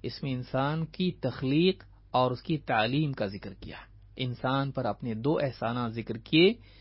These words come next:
ایک یہ کہ اللہ نے اس کو پیدا کیا، دوسرے یہ کہ پیدا کر کے یوں ہی چھوڑ نہیں دیا، بلکہ اس کو علم دیا۔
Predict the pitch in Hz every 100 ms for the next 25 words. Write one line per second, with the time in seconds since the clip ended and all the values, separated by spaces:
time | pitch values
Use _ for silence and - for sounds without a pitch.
0 | - - - 151 180 147 131 143 139 131
1 | 143 139 131 139 - - 104 120 156 -
2 | 185 220 - - - - - 127 147 196
3 | 180 151 165 175 147 143 160 160 151 170
4 | 156 165 - - 165 180 170 120 98 107
5 | - - - 131 131 - 135 - 190 -
6 | 123 113 87 -